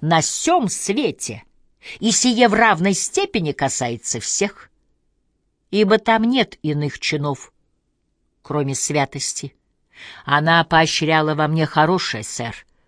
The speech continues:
Знаю, вы считаете, хороших валийцев не бывает, мол, все они злыдни. Ей-богу, сэр,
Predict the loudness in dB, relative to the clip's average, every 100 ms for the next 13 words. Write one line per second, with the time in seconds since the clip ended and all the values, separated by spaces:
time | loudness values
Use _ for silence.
0 | _ _ _ _ _ -8 -6 -4 -2 -2
1 | -4 -2 0 0 -2 0 2 2 2 0
2 | 2 4 2 -2 2 2 4 0 -2 -4
3 | -2 -2 0 2 0 0 -6 -10 -6 -4
4 | -2 -2 -2 -2 0 0 0 -4 -10 -12
5 | _ _ _ -8 -6 -2 -2 -4 -6 -8
6 | -8 -10